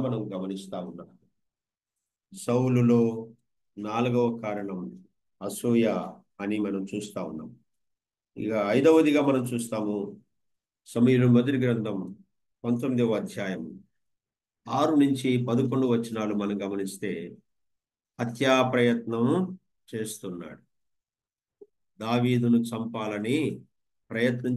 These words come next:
చేస్తున్నాడు, హత్యా ప్రయత్నం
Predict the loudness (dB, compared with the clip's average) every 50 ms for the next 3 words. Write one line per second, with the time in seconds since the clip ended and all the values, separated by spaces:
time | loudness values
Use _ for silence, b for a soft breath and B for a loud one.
0 | -4 -4 -8 -8 -10 -12 -12 -12 -12 -12 -12 -14 -18 -20 _ _ _ _ _ _
1 | _ _ _ _ _ _ _ _ _ _ _ _ _ _ _ _ _ _ _ _
2 | _ _ _ _ _ _ _ _ _ _ _ _ _ _ _ _ _ _ _ _
3 | -8 -6 -4 -4 -2 0 0 2 2 2 0 2 2 2 2 2 0 0 2 2